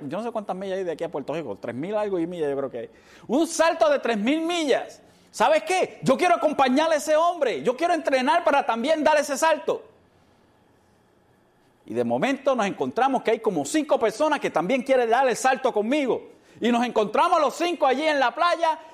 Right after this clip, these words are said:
y uno de ellos, el primero, dice, "Yo voy a ir primero y voy a cruzar, voy a, voy a saltar desde aquí hasta Puerto Rico."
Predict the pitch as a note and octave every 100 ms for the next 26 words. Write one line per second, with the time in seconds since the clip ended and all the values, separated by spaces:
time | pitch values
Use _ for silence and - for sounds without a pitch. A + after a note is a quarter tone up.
0 | - A3 E4 F#4 D#4+ E4 E4+ D#4 C#4+ -
1 | C4 C#4+ C#4+ C#4 B3+ E4 F4 E4+ D#4+ D4+
2 | D#4+ D#4 C4+ B3 C#4 D#4 C#4+ A#3 A3+ C#4+
3 | B3 G3 C4 D#4 D#4 - - D#3+ D4+ D#4
4 | D4 A#3+ A#3 D#4+ E4 D4 A#3+ A#3 A3 E4
5 | D4+ B3 A3+ A3 A#3 C4 C#4+ G3+ B2